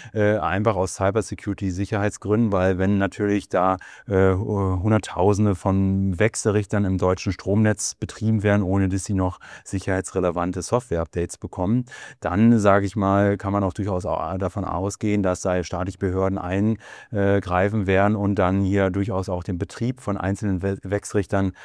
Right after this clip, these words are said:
untersagen. Äh, das heißt, ich als Betreiberin oder Betreiber muss dann meinen Wechselrichter aus dem Betrieb nehmen. Das heißt, ich würde definitiv mir die Frage stellen, wie viel Vertrauen habe ich in den jeweiligen Hersteller,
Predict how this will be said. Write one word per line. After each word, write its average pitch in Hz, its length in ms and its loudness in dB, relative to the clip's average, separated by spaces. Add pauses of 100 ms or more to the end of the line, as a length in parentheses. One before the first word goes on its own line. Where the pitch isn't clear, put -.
(160)
untersagen. 101 1120 0
Äh, 95 40 -4
das 92 220 -6
heißt, 92 300 -2
ich 117 200 -4
als 101 160 -2
Betreiberin 101 720 0
oder 95 180 -2
Betreiber 92 520 0
muss 98 200 0
dann 92 140 0
meinen 92 180 0
Wechselrichter 92 400 -6
aus 87 60 -6
dem 90 100 -10
Betrieb - 360 -4
nehmen. 78 280 -6
Das - 160 -10
heißt, 92 300 -6 (260)
ich 98 140 -4
würde 101 180 2
definitiv 135 760 0
mir 120 360 6 (340)
die 95 60 -10
Frage 104 460 2
stellen, 117 380 4
wie 123 100 -2
viel 113 140 -4
Vertrauen 107 560 2
habe 113 320 2
ich 120 120 -2
in 113 100 0
den 107 100 2
jeweiligen 98 440 0
Hersteller, 120 840 0